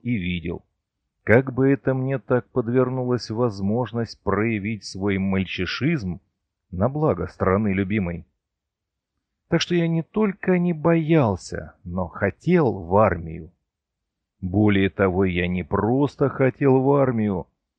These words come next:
а мечтал о тех войсках, где уж точно всегда есть место подвигу — о В Д В. А узнав, что есть возможность попасть на войну, я места себе не находил от мысли, что могу туда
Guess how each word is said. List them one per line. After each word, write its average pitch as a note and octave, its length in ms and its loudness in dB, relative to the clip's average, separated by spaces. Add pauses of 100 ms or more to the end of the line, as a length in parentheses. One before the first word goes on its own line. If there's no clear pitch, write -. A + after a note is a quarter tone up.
(200)
а - 100 -10
мечтал G2 720 2
о F2+ 100 -2
тех - 280 -2
войсках, G#2 480 0
где F#2 180 -2
уж F#2 320 -6
точно D#3 500 0
всегда F#2 580 -2 (360)
есть G2 460 -4
место G2+ 480 0
подвигу — F2+ 840 -2 (600)
о F2+ 320 0
В F2+ 320 -2
Д E2+ 160 -2
В. G2 340 2 (1160)
А B2+ 160 4
узнав, E3+ 420 0
что - 180 -4
есть D#3 340 -2
возможность D3+ 760 -4
попасть C#3+ 540 -2
на C#3 120 -4
войну, C3+ 540 -2 (460)
я F#2 300 0
места G2+ 480 0
себе G#2 380 -2
не G2+ 100 0
находил G2+ 500 2
от F#2+ 140 0
мысли, G#2 400 -2
что - 180 -6
могу F2+ 340 -4
туда G#2 380 2